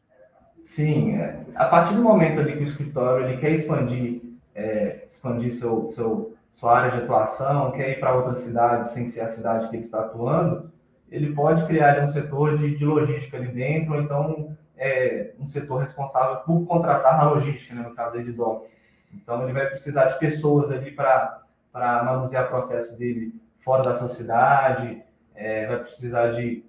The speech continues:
de pessoas ali pra dar andamento em seus processos fora da sua comarca de atuação. Então, aí que entra a Exedoc também pra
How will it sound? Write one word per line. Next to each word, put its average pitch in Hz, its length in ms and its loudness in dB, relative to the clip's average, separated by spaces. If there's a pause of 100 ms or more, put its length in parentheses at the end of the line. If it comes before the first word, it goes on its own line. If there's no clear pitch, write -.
(640)
de - 140 -20
pessoas 120 560 -2
ali 113 220 -2
pra 120 500 -2
dar 120 200 -2
andamento 120 400 2
em 120 40 -6
seus 120 220 -14
processos 123 720 -6
fora 127 280 -2
da 120 120 -2
sua 117 200 -8
comarca 113 400 -4
de 113 60 -12
atuação. 117 640 -6 (340)
Então, 123 160 -8
aí 127 200 -4
que 151 80 -4
entra 143 240 0
a 143 40 2
Exedoc 131 440 2
também 123 280 -4
pra 127 400 0